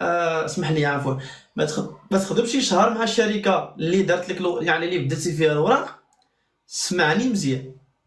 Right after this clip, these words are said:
الناس الاصيل وانا جايين عندكم، صافي، خليكم معايا. غير بارطاجيو، الله يجازيكم، بارطاجيو. بغينا تفوت مية ألف ولا بغيتو.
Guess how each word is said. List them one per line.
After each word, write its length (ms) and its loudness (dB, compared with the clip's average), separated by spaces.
الناس 180 4
الاصيل 360 2
وانا 200 2
جايين 180 0
عندكم، 320 -2
صافي، 360 0
خليكم 400 0
معايا. 320 -2
غير 220 4
بارطاجيو، 540 2
الله 160 2
يجازيكم، 540 0
بارطاجيو. 560 0
بغينا 200 2
تفوت 260 -4
مية 140 2
ألف 440 0
ولا 160 2
بغيتو. 320 -4